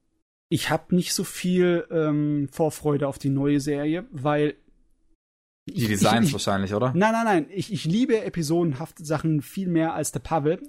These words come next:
Speaker 1: aber ich hab auch nicht unbedingt, äh, hier ein riesen Trophäe an sie zu vergeben. Und, äh, ganz ehrlich, dreizehn Episoden in diesem episodenhaften Rhythmus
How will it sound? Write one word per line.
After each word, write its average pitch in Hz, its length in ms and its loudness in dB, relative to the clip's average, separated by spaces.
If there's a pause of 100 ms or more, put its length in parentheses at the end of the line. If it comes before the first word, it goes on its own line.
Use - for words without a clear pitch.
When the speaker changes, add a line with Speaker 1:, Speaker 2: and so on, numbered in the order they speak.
Speaker 1:
aber 151 160 0
ich 151 120 -2
hab 160 160 -4
auch 175 200 0
nicht 160 200 0
unbedingt, 151 680 0
äh, 139 320 -4 (280)
hier 151 360 2
ein 139 220 -2
riesen 143 360 -2
Trophäe 175 420 -2
an 131 120 -6
sie 131 100 -6
zu 127 100 -8
vergeben. 143 420 0 (680)
Und, 185 600 2
äh, 175 260 4
ganz 170 220 -4
ehrlich, 214 340 -6
dreizehn 156 460 -4
Episoden 196 960 -2
in 180 140 -2
diesem 170 280 0
episodenhaften 160 640 -2
Rhythmus 180 880 -4